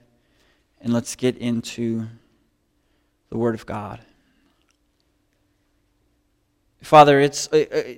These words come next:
only your Spirit can change the heart of people. Only your Spirit can lead us in obedience to grow in godliness and holiness. And so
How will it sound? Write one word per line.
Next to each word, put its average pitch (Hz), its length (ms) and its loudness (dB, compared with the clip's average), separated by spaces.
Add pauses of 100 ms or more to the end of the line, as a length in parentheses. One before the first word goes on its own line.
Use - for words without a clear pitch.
(140)
only 185 440 0
your 147 260 -2
Spirit 147 560 0
can 131 200 -2
change 135 560 -2
the 131 100 -2
heart 127 320 -2
of 127 160 -10
people. 135 400 0
Only 147 320 0
your 135 480 2
Spirit 131 680 -2 (240)
can 120 380 -2
lead 135 220 0
us 127 440 -4
in 131 280 -2
obedience 123 720 -2
to - 80 -14
grow 120 400 -2
in 117 160 -6
godliness 123 580 -2
and 113 140 -8
holiness. 123 600 -6 (640)
And 127 160 -2
so 131 440 -2